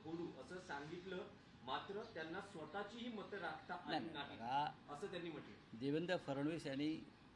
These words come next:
Speaker 2: महाराष्ट्रात स्वतःचं स्थान सांभाळावं. सध्या कोणी असं बोललं नाही की आम्ही एनडीएची मतं फोडू.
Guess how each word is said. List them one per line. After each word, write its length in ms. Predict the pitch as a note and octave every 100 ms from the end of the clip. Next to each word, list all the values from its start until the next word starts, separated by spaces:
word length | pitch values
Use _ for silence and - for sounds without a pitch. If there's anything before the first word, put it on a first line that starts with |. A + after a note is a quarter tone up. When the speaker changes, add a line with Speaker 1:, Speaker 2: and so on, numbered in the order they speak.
| - - - - - -
Speaker 2:
महाराष्ट्रात 540 | C3 C#3+ D#3 C#3+ - D3+
स्वतःचं 440 | C3+ D#3+ D#3 F3
स्थान 280 | - C#3+ C3
सांभाळावं. 500 | G#2+ G2 F2+ F2 -
सध्या 300 | - - - - - - - - - - - - - - - - - - - -
कोणी 200 | D#3+ G#3
असं 260 | F#3+ F#3+
बोललं 300 | D#3+ D#3+ D#3+
नाही 240 | D3 B2 F3
की 140 | F3
आम्ही 220 | D#3 E3+
एनडीएची 360 | D3+ D3 D#3+ F3
मतं 260 | C#3+ B2+ C3+
फोडू. 300 | - A2